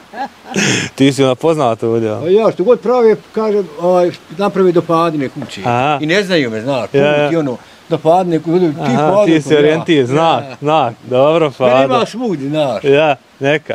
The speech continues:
Speaker 1: neka,
Speaker 2: Vidi, a
Speaker 1: znaš.
Speaker 2: bila je poplava, moram kazat, dvije tisuće četrnaeste.
Speaker 1: Ja.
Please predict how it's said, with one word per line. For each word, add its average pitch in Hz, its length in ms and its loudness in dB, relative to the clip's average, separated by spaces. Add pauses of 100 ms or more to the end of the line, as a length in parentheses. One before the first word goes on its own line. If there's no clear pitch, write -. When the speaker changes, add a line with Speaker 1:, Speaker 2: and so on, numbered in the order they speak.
(120)
Speaker 1:
neka, 123 240 -2
Speaker 2:
Vidi, 185 120 0
a - 40 -2
Speaker 1:
znaš. 107 120 -2
Speaker 2:
bila 269 160 2
je 254 60 0
poplava, 196 500 0
moram 202 180 2
kazat, 170 440 0
dvije 151 120 0
tisuće 170 180 0
četrnaeste. 139 580 -2
Speaker 1:
Ja. 127 300 -2